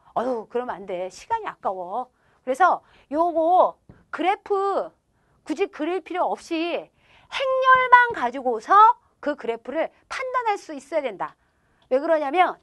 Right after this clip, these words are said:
삼 학년 때는 이게 막, 막 네 개짜리 안 나오고 여섯 개, 일곱 개, 일곱 개짜리 되게 막 크게 나와요. 그래도 여러분들은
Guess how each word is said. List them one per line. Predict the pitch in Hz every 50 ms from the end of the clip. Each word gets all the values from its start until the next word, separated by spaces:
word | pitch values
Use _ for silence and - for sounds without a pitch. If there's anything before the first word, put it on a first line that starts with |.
| _ _ _
삼 | - - 508 508
학년 | 480 480 453 403
때는 | 370 339 294 262 247 262 277 277 214 175 - -
이게 | 240 220 285 294 294 208 - _ _ _ _ _ _
막, | - 220 240 - - _ _ _ _ _ _ - - - _ - - _ _ _ _ _ _ _ _ _
막 | 254 269 254 254 _ _ _
네 | 247 247 254 226 302 349
개짜리 | 370 427 - 381 330 349
안 | 240 214 233
나오고 | 240 220 202 220 226 277 349 320 202 165 - _ _ _ -
여섯 | 233 247 - 370 -
개, | 392 339
일곱 | 262 269 311 320 -
개, | - 330 320 - _ -
일곱 | 254 262 285 320 294 -
개짜리 | 294 - - 247 233 247
되게 | - - 240 302
막 | 269 247 - -
크게 | - - 466 453
나와요. | 381 330 247 202 180 170 156 160 - _ _ _ _ _ _ _
그래도 | - 359 427 440 453 440 427 403 302
여러분들은 | 254 269 294 302 285 247 277 262 277 302 294 220 170